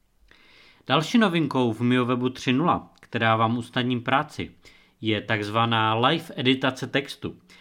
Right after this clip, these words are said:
Tedy text píšete a formátujete přímo na stránce, nikoli ve vyskakovacím okně. Tím ihned vidíte výsledek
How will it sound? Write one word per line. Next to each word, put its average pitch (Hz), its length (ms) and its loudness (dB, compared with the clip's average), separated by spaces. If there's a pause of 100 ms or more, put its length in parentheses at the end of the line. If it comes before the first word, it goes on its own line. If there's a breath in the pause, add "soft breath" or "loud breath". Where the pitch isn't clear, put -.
(140 loud breath)
Tedy 131 240 2
text - 420 -6
píšete 135 600 -4 (400 soft breath)
a 110 160 2
formátujete 143 800 0
přímo 147 380 -4
na 139 120 -2
stránce, 135 640 -2 (360 soft breath)
nikoli 151 320 2
ve 135 140 2
vyskakovacím 123 840 -4
okně. 110 440 -8 (540 soft breath)
Tím 156 240 -2
ihned 180 400 0
vidíte 127 460 -2
výsledek 117 720 -6